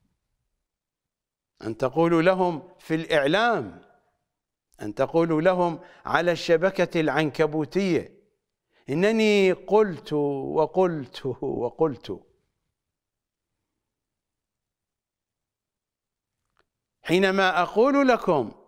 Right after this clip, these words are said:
من أن هؤلاء أحدهم يخري في فم الآخر،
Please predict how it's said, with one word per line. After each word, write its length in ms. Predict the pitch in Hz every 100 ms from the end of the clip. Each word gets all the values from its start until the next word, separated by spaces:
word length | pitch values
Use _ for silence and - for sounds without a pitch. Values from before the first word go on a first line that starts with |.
| _ _ _ _ _ -
من 340 | 160 190 175
أن 320 | 170 185 185
هؤلاء 920 | 165 175 170 156 165 165 190 220 - - _ -
أحدهم 880 | 156 - 190 202 202 180 170 131 -
يخري 840 | 151 170 156 156 185 180 170 180 156
في 220 | 175 160
فم 260 | - 170 165
الآخر، 840 | 156 156 185 202 202 220 233